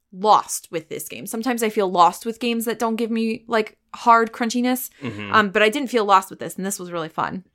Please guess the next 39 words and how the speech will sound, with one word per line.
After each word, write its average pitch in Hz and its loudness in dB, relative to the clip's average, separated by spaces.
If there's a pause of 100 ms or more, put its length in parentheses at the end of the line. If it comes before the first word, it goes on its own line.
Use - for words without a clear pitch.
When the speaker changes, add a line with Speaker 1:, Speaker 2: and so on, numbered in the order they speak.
(160)
Speaker 2:
Although 147 8
it 220 6
is 135 4
very 120 4
open-ended, 110 0
it 113 0
gives 110 -4
you 110 2
all 107 4
the - -4
tools 107 0
that 110 4
you 107 -4
need. 110 -4
Speaker 1:
Yeah. 165 2 (360)
Speaker 2:
I 127 4
think, 165 -2
so 120 4
both 160 6
times 175 -2
that 143 0
I've 123 4
played, 113 0
I've 104 -6
played 107 -2
guideless 107 -2 (880)
or, 113 6
like, 101 -2
code 104 0 (140)
G 113 -2
M 98 0
ing, 90 -6
Speaker 1:
Mm-hmm. 196 -2
Speaker 2:
G 117 2
M 110 0
full, 113 2 (240)
but 120 4 (160)
in 104 -4
the, 107 -4